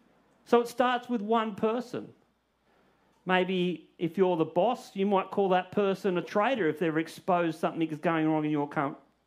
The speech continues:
company. Or maybe for us, we might call them a whistleblower. But either way, Judas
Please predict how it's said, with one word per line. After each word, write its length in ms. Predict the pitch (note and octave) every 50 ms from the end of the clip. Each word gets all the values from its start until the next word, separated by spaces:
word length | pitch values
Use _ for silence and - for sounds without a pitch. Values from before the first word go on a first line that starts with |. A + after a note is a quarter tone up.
| _ _ -
company. 460 | - E3 C#3+ C3+ - C3+ G#2+ G2+ F#2+ - _ _ _ _ _ _ _ _ _ _ _ _ _ _ _ _ _ _ _ _ _ _ _ _ _
Or 100 | D3+ D#3
maybe 320 | E3 F3 F3+ F3+ E3+ E3
for 160 | D#3+ - F3
us, 220 | F3 F3+ F3 F3 -
we 100 | F3+ D#3+
might 240 | D#3+ D#3+ E3 D#3+ -
call 300 | - - E3 D#3+ D3+ D3
them 320 | D3 C#3 C3+ B2+ C3 C3 - _ _ _
a 120 | - C#3
whistleblower. 680 | C#3 D#3 D#3+ D#3 - D#3+ B2+ B2 B2 A#2 G#2 G2 F#2+ - - _ _ _ _ _ _ _ _ _ _ _ _ _ _ _ _ _ _ _ _ _ _ _ -
But 100 | F#3+ A3
either 220 | B3+ C#4+ C4 C#4
way, 540 | B3+ A3 G#3 F#3 E3 D#3 F3+ C4 C#4+ B3+ - - - _ _ _ _ _ _ _ _ _ _ _ _ _ _ _ _ _ _ _ _ _ _ _ _ _ _ _ _ _ _ _ _ _ _ _ _ _ _ _ _ _ _ _ _ _ _ _ _ _ _ _ _ _ - _ _ _ _ _ _ _ _ _ _ _ _
Judas 720 | - G3 G#3+ A#3 A#3+ G3+ B2 - - - - - - -